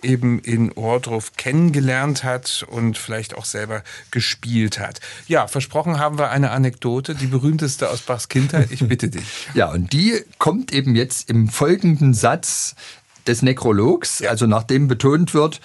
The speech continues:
Speaker 2: Bach lernt alles erstmal, was ihm sein Bruder freiwillig zum Lernen aufgibt. Und jetzt geht's aber in die Vollen. Jetzt berichten also die Söhne ein Buch voll Klavierstücke von den damaligen berühmtesten Meistern.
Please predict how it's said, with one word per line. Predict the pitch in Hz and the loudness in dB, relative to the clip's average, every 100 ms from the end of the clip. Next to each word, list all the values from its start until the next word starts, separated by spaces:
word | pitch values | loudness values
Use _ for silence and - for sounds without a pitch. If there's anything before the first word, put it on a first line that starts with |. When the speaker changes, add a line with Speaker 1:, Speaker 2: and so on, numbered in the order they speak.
| - - | -20 -16
Speaker 2:
Bach | - 135 139 | 0 2 4
lernt | 127 123 127 | 2 2 2
alles | 135 170 170 - | 2 4 4 2
erstmal, | 143 - 139 131 127 | 0 2 2 2 2
was | 127 | 0
ihm | 131 120 | 2 2
sein | 110 107 | 4 2
Bruder | 135 131 113 | 2 2 2
freiwillig | - - 110 120 143 170 185 196 - - | 0 0 2 4 4 2 2 0 -4 -6
zum | - 156 | -2 2
Lernen | 147 160 | 2 2
aufgibt. | 170 170 - 196 190 | 0 -2 -2 -6 -2
Und | 117 | 0
jetzt | 101 113 - | 0 0 -2
geht's | 113 101 | -2 0
aber | 92 95 | -2 -4
in | 95 | -4
die | 92 | -6
Vollen. | - 98 92 - - - - | -4 -4 -4 -12 -20 -20 -20
Jetzt | - 113 - - | -2 -2 -2 -6
berichten | 107 107 - - | -2 0 0 -2
also | 104 95 | -2 -2
die | 92 90 | -4 -4
Söhne | - 95 104 101 101 - - - _ _ | -2 -2 0 -2 -6 -12 -20 -20 _ _
ein | 95 90 80 _ | -2 0 -2 _
Buch | - 214 269 151 | 0 2 2 0
voll | - - 147 | -6 0 0
Klavierstücke | 139 123 101 107 180 - 139 127 | 2 0 0 2 0 2 0 0
von | 107 104 | 0 2
den | 98 90 | 2 0
damaligen | 104 127 110 101 95 | 2 2 2 2 0
berühmtesten | 98 95 202 - 98 - | 0 2 2 2 -4 0
Meistern. | 82 73 - - 135 208 | 0 0 -4 -2 0 0